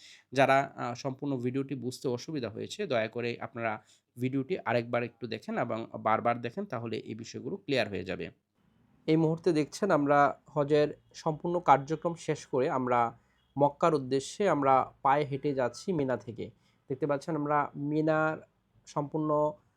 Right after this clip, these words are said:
কাজগুলো শেষ করে অর্থাৎ জামারায় পাথর নিক্ষেপ শেষ করে আমরা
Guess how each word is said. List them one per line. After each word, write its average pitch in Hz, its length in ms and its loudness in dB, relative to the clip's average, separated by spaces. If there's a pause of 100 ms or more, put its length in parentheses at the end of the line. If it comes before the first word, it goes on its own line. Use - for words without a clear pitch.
(180)
কাজগুলো 151 420 2
শেষ - 300 -6
করে 151 260 -2 (420)
অর্থাৎ 143 240 -2 (140)
জামারায় 151 600 4
পাথর 147 300 2
নিক্ষেপ 165 460 -4
শেষ - 360 -4
করে 131 220 2
আমরা 120 400 0